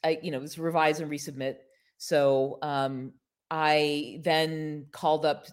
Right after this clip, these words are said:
different program officers and talked to them about it, because again, one of the things I was worried about was the budget.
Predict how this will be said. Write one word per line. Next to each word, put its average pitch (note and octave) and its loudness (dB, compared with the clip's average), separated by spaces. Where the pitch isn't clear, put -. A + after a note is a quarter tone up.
different D3 -12
program D3+ -4
officers C3+ -4
and C#3 -8
talked C#3 -10
to - -14
them C#3+ -8
about B2+ -2
it, D3 -6
because D#3+ -12
again, E3+ 0
one F3+ 2
of F3+ 2
the - -16
things F3+ -6
I D#3+ -2
was D3+ -6
worried D#4 -2
about E3+ 2
was D#3 -4
the F3 -6
budget. A3 0